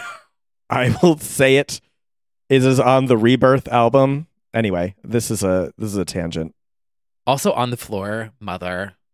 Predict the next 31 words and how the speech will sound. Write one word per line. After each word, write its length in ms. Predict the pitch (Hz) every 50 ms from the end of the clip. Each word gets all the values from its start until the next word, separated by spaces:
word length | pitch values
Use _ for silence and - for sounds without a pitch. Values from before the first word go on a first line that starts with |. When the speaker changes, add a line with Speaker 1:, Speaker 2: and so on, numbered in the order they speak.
| _ _ _ -
Speaker 2:
Well, 200 | 143 147 147 127
yes. 480 | 95 71 73 73 - - - - - -
Speaker 1:
Yeah. 240 | 107 101 104 107 107 110
Speaker 2:
Well, 220 | - - 392 381
yes. 560 | 370 440 440 - - 180 - - - - - _ _ _ - - - _ _ - - - - - - - 226 -
<laughs> 180 | - 226 - - 254 - - 269 - - - - - - - - - _ _ - - _ _ _ _ _ _ _ _ _ - 208 214 202 -
Shut 260 | - - - 214 370
up. 100 | 285 -
Actually, 260 | - 165 208 - 170 139
I'm 100 | 127 127
gonna 160 | - 247 208
do 80 | 120
some 180 | 120 - - 120
self-promo 460 | - - 131 - - 175 190 170 117
real 140 | 104 101 98
quick. 200 | - 107 98 - _ _ _ -
Speaker 1:
<laughs> 800 | - - - - - 1077 - - - - - - 156 - - -
Speaker 2:
D 120 | 185 196
J 380 | 208 196 190 175 170 165 156 131
John 280 | 131 - 147 143 165 202
Ali 380 | 185 165 143 135 147 160 175 151
has 220 | 123 117 127 127 113
a 60 | 120
party 560 | - - 131 139 165 170 131 98 98 104 87 - _ _ _ -
coming 340 | - 127 123 120 117 113 110 78
this 360 | 92 101 104 151 208 - -
Friday 560 | - - 147 135 135 127 127 127 123 123 135 - _ _ _ _ _ _ _ _ -
at 520 | 117 120 120 117 104 - - - - - - _ _ _ _ _ _ _ _ _
the 60 | - 113
Standard 680 | - - 160 170 160 120 101 98 92 98 120 160 180 _ -
called 260 | - 131 113 120 -